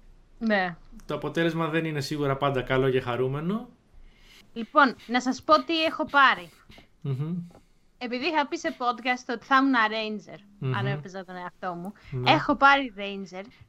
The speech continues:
Speaker 1: και επειδή είμαι νοσοκόμα, έχω πάρει το, το healer,
Speaker 2: Μμμ.
Speaker 1: οπότε μπορώ να χρησιμοποιήσω το healer's kit για να κάνω healing ένα πλάσμα. Και, και,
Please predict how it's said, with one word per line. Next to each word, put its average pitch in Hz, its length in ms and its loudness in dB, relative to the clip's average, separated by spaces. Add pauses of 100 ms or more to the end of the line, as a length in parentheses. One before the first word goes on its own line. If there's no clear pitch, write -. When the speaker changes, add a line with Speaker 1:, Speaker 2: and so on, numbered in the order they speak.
(140)
Speaker 1:
και 269 120 -4
επειδή 240 560 0
είμαι 226 400 2
νοσοκόμα, 208 920 -4 (420)
έχω 269 280 2
πάρει 269 320 6
το, 226 160 0 (720)
το 214 100 -4 (120)
healer, 208 580 -2 (280)
Speaker 2:
Μμμ. 131 400 -6
Speaker 1:
οπότε 226 220 2
μπορώ 254 140 8
να 262 60 6
χρησιμοποιήσω 233 480 -6
το 220 180 -6
healer's 214 420 -6
kit 175 120 -8 (100)
για 196 200 -4
να 190 100 0
κάνω 190 300 0
healing 190 220 -6
ένα 180 180 -4
πλάσμα. 160 480 -4 (400)
Και, 339 360 8 (340)
και, 214 320 0